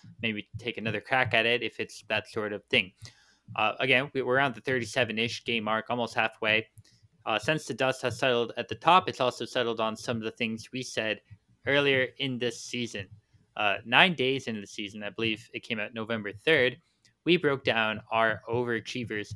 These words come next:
and underachievers. They were as follows. Our overachievers were the Pelicans, who were three and one, the Raptors, who were two and three, the Sixers at two and one, and the Pistons at two and three. Our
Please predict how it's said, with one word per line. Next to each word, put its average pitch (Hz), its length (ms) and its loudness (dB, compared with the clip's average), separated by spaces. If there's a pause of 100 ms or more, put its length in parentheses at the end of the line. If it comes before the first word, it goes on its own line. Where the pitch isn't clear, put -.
and 117 220 -2 (200)
underachievers. 117 840 -2 (360)
They 120 140 6
were 120 180 6
as 113 140 0
follows. 110 560 2 (400)
Our 107 200 0
overachievers 120 840 0
were 107 100 0
the 101 100 -6
Pelicans, 123 600 0
who 113 120 -12
were 104 80 -2
three 123 240 -4
and 120 100 -6
one, 98 260 -6 (400)
the 107 80 -2
Raptors, 120 580 4
who 110 100 -6
were 104 40 -2
two 113 200 -6
and 110 120 -2
three, 101 340 -8 (300)
the 202 80 -10
Sixers 117 760 -2
at 120 140 0
two 113 180 -6
and 107 120 -6
one, 101 320 -6
and 113 160 -4
the 101 180 -6
Pistons 123 640 -2
at 117 300 -2
two 107 320 -6
and 113 240 -6
three. 156 300 -4 (480)
Our 104 200 0